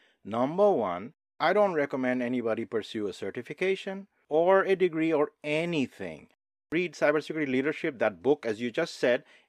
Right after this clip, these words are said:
everybody should read it. What does that give you? It gives you a broad understanding of the field itself. So you know the whole model now. You know the people, you know the policy, you have the technology, you have the governance,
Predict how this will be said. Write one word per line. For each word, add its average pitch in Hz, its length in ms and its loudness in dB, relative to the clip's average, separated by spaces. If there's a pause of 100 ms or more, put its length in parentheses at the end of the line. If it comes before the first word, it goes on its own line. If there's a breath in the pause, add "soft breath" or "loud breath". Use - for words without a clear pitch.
everybody 147 420 2
should 175 180 -2
read 240 180 -2
it. 87 120 -6 (380)
What 202 140 4
does 214 140 2
that 202 180 4
give 196 180 -4
you? 113 180 -2
It 104 100 -8
gives 185 300 -2
you 214 80 0
a - 20 2
broad 160 500 2
understanding 190 640 -2
of 151 100 -10
the 143 100 0
field 185 560 0
itself. - 840 -2 (420)
So - 140 -2
you 139 140 4
know 165 180 4
the 170 120 4
whole 180 220 4
model 175 460 2
now. 82 320 -12
You 143 140 -2
know 165 160 0
the 147 80 2
people, 190 680 2
you 139 60 0
know 123 120 0
the 104 120 -6
policy, 190 560 0
you 143 140 2
have 120 120 -2
the 104 80 -8
technology, 165 580 -2
you 165 200 0
have 117 140 -2
the 98 80 -8
governance, 175 580 0